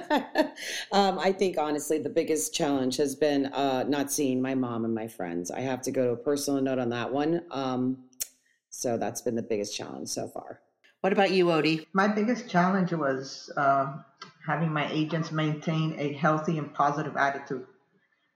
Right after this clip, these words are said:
Speaker 3: Um, I atta-, I attacked that, uh, from day one with them. We, we put together a ninety-day mindset routine,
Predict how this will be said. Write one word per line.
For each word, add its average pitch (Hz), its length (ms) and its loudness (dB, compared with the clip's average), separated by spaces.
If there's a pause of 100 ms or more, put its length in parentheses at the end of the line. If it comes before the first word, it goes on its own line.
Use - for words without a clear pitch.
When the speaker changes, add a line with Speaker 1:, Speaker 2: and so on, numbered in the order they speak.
(160)
Speaker 3:
Um, 139 200 -2
I 147 200 2
atta-, 151 160 2 (180)
I 165 40 2 (140)
attacked 151 360 0
that, 131 280 -2
uh, 143 220 -4
from 139 280 -4
day 139 160 -4
one 135 340 -4 (260)
with 143 220 -6
them. 135 320 -2
We, 135 340 -2 (140)
we 147 120 -2
put - 380 0
together 147 420 2
a 135 200 0
ninety-day 147 560 -2
mindset 147 580 -2
routine, 139 500 -6